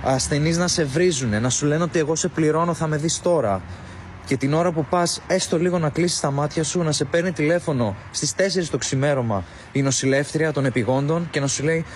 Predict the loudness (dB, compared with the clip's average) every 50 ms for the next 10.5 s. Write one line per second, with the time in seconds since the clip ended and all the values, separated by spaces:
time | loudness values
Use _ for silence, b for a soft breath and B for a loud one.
0 | B B B B 0 0 0 2 2 2 2 2 2 2 2 2 2 2 2 2
1 | 2 2 2 2 2 2 2 0 0 0 -2 -2 0 -2 -2 -2 -2 -2 -2 0
2 | 0 0 -2 -2 -4 -6 -8 -14 -20 -20 -20 -16 -6 -6 -6 -4 0 0 2 2
3 | 2 0 -4 -10 -16 -8 -2 0 0 0 2 0 0 0 2 0 0 0 -2 0
4 | 0 0 -2 -2 -6 -10 -12 -4 -2 -2 0 0 0 0 0 0 2 0 0 0
5 | 0 -2 -2 0 0 -2 -2 -4 B B B B B B B -2 -2 0 0 0
6 | -2 0 0 2 2 2 2 0 2 0 0 0 0 -2 -2 -2 -2 0 0 0
7 | 2 2 2 4 2 2 2 2 2 2 0 0 -2 -2 0 0 -2 2 2 2
8 | 2 2 0 -2 0 0 0 0 0 0 -2 -2 -2 -2 -4 B B B B B
9 | B B -2 -2 -2 0 -2 0 0 2 0 0 0 0 0 0 2 2 2 2
10 | 4 2 2 2 0 0 0 0 -2 -4